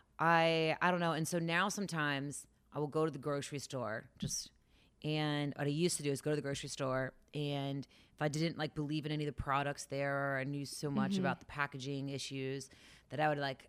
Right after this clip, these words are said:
Speaker 1: kinda have an anxiety attack.
Speaker 2: Yeah.
Speaker 1: And
Speaker 2: Right.
Speaker 1: then
Speaker 2: Yeah.
Speaker 1: just, like, buy
Speaker 2: That's everyone.
Speaker 1: organic wine and organic cigarettes and just fucking drink and smoke. So I was like, "I don't feel comfortable eating any of
Speaker 2: Any of
Speaker 1: this."
Speaker 2: the other.
Speaker 1: And then the
Speaker 2: Yeah.
Speaker 1: food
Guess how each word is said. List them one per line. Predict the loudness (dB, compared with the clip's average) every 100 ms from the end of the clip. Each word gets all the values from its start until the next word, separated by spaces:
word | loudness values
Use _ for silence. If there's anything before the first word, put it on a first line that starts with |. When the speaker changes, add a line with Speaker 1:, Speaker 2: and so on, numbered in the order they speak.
| -8
Speaker 1:
kinda | -4 0
have | 0
an | 0
anxiety | 2 4 4 0
attack. | -2 -2 -2 -4
Speaker 2:
Yeah. | -8 -6 -8 -12 -6
Speaker 1:
And | -2 0
Speaker 2:
Right. |
Speaker 1:
then | 0 0 0
Speaker 2:
Yeah. |
Speaker 1:
just, | 0 0
like, | 0 -2 0
buy | 4 6 6
Speaker 2:
That's | 2
everyone. | 2 4
Speaker 1:
organic | 4 4 2 2 2
wine | 4 4 4 2 0 -4
and | -2
organic | 2 2 2 2 2 0
cigarettes | -2 0 4 4 4 0 -12 -18 _ _ -2
and | 0
just | 0 2
fucking | 2 2 -4
drink | -2 -4
and | -6
smoke. | -4 -4
So | -4
I |
was | -8
like, | -6
"I | -4 -4
don't | -4
feel | -8
comfortable | -10 -10 -10
eating | -10 -10
any | -8 -4
of | -2
Speaker 2:
Any | -2
of | -2
Speaker 1:
this." | -2
Speaker 2:
the |
other. | -2 -4 -6 -6
Speaker 1:
And | 0
then | 2
the | 0
Speaker 2:
Yeah. | 0
Speaker 1:
food | 4 6 6 2 -2